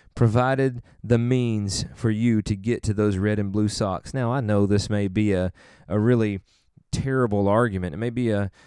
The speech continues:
uh, um, I mean, we're talking about socks,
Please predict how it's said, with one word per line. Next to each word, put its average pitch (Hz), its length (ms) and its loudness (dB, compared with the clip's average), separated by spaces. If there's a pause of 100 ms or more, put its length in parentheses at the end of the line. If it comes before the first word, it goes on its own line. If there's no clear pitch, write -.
(140)
uh, 104 460 -4
um, 101 480 -2 (240)
I 101 60 -6
mean, 101 180 -6
we're 120 80 -2
talking 127 280 2
about 113 200 2
socks, - 800 -2